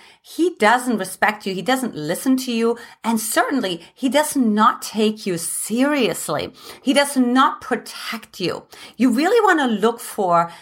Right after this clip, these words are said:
in a relationship, do you feel protected? Now, this may not always the case always, right? Because, you know, we have also our parts inside of ourselves that, of course, get triggers depending on our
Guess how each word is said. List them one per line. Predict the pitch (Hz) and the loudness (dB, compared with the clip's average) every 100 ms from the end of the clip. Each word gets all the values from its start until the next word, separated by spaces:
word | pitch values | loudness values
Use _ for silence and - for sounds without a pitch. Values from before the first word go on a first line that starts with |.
| _ | _
in | 214 | 2
a | 233 | 2
relationship, | 202 202 208 214 196 160 | 2 0 0 -2 -4 -6
do | 151 | -8
you | 190 165 269 370 440 | -8 -2 2 4 2
feel | - - 262 262 254 254 | -2 -2 2 4 4 0
protected? | - 185 - - - 262 359 - - - - - _ _ _ - - - | -10 -12 -12 -10 -6 0 0 0 -6 -6 -8 -14 _ _ _ -20 -20 -6
Now, | 214 269 247 - - | 2 4 4 0 -10
this | 262 262 | -6 0
may | 349 | 2
not | 415 - | 2 4
always | 269 277 262 | 2 2 -2
the | 240 | -4
case | 226 247 208 208 - | -4 -2 -2 -2 -2
always, | 190 269 311 202 156 - | 2 2 2 0 -2 -2
right? | 180 190 233 | 2 2 0
Because, | 214 220 190 311 | -6 -4 -4 -2
you | |
know, | 294 233 | 2 2
we | 220 220 | 2 0
have | 214 | 2
also | 196 190 - | 0 0 0
our | 160 156 | 0 -2
parts | - 180 180 | 0 0 2
inside | - - 165 | -6 -4 -2
of | 196 180 | 0 0
ourselves | 180 - 175 175 - - - _ | 0 2 2 2 -2 -18 -20 _
that, | 208 | -4
of | 208 | -4
course, | - 226 208 - | -2 0 0 -2
get | - 151 - | -2 -2 -2
triggers | - - 202 214 240 240 - - - - | -10 -4 -2 2 4 2 -2 -16 -20 -6
depending | 208 196 214 208 202 190 | -4 -2 0 2 2 -2
on | 165 160 165 170 _ _ _ _ _ _ - - 170 | -2 0 0 -8 _ _ _ _ _ _ -14 -4 2
our | 190 170 | 4 2